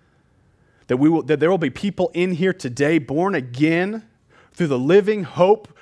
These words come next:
through the resurrection of Jesus Christ from the dead, to an inheritance which is imperishable, undefiled,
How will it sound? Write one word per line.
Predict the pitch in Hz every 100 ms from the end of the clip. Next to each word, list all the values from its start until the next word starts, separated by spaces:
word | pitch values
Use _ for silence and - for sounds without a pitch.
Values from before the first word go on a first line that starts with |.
| _
through | 151
the | 135
resurrection | 131 170 180 165 175 - 196
of | 131 117
Jesus | 156 180 165 156
Christ | - 190 185 196 -
from | - 175
the | 151
dead, | 147 175 190 190 - -
to | 185
an | 165
inheritance | 139 131 196 196 196 208 -
which | 147
is | 127
imperishable, | - 156 - 208 208 202 180 190 - -
undefiled, | - 208 185 - 180 175 175 180